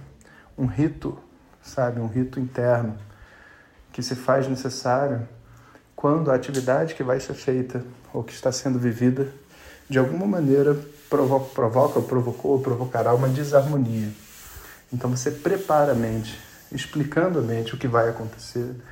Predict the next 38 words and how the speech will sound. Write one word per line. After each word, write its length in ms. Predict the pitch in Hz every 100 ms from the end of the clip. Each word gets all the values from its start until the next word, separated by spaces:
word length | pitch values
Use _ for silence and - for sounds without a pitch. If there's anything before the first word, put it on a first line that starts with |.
| - - - -
dando 280 | 135 196 156
a 40 |
ela 200 | 143 131
qualidades 840 | - 123 123 123 123 123 120 -
que 220 | - 123
talvez 360 | 117 117 113 110
ela 120 | 110
precise 560 | - 113 - 151 151 131
pros 280 | - 113 -
próximos 460 | 117 101 - 113
momentos, 580 | 117 117 117 117 117 - - -
né? 220 | 117 - - - - - - - - - -
E 580 | 131 131 131 131 131 165
isso 220 | 156 180
é 20 |
um 100 | 165
ato 220 | 180 -
muito 360 | 147 165 190 135
natural. 560 | 123 131 120 110 101 - - -
Por 100 | 135
exemplo, 480 | 127 123 110 110 104 -
um 180 | 131 131
artista, 560 | 127 - 156 147 - 120
antes 320 | 131 131 117
de 100 | 110
entrar, 340 | 110 120 113
um 100 | 107
ator, 380 | 104 - 131 104
antes 320 | 123 120 - 110
de 80 |
entrar 460 | 110 110 107 107 104 - - - -
em 80 | 117
cena, 480 | - 170 185 117 - - - - -
ele 160 | 139
para 340 | - 151 170 196
por 160 | 160
alguns 280 | 143 143 147
segundos 720 | 143 123 143 151 113 - -